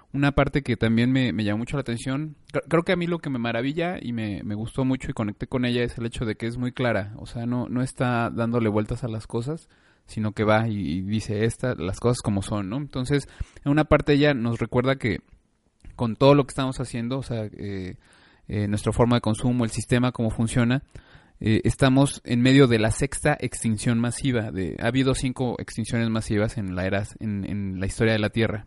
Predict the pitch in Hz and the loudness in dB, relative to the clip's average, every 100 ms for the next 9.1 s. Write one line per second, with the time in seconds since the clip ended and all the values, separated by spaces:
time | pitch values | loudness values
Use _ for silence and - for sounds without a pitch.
0 | - - 123 - - - - - 107 120 | -10 -2 -2 -2 -10 -20 -4 2 4 6
1 | 113 113 117 113 120 - - 92 95 - | 6 4 6 6 6 0 -6 -2 -2 -2
2 | 98 110 107 104 110 127 139 107 101 127 | -2 0 2 0 0 2 2 2 -2 -2
3 | 147 104 113 - - _ - 107 - 110 | -4 -6 -10 -16 -20 _ -6 -2 2 4
4 | 110 104 - 104 101 110 104 - 101 104 | 4 2 2 2 2 -2 -6 -4 -2 0
5 | 107 104 101 101 98 98 104 107 104 110 | 0 -2 -2 -2 -2 -4 0 -2 -2 -4
6 | 110 123 117 104 - - - - _ 156 | -4 -2 0 -2 -4 -18 -20 -20 _ 2
7 | 160 160 135 - - 117 143 139 139 135 | 4 8 6 6 0 -2 0 2 2 2
8 | 131 127 131 135 - 92 110 - - - | 4 2 2 -2 -2 -2 -2 -6 -8 -6